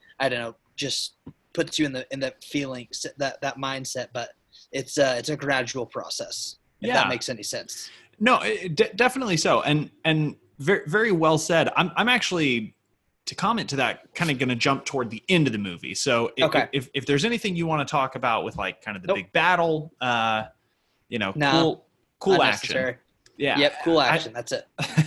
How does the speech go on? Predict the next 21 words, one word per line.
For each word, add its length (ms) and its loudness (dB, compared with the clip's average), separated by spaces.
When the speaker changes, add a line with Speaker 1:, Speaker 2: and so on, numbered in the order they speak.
Speaker 2:
I, 200 2
I 100 2
just, 340 0
um, 580 0
I, 240 0
I 100 4
mentioned 360 0
this 120 0
before, 600 0
but 360 -2
Vickus 640 -2
at, 340 0
at 140 -2
nearly 360 0
every 260 2
turn 500 -2
did 260 0
the 80 -6
self-serving 880 0
thing. 440 -10
And, 280 0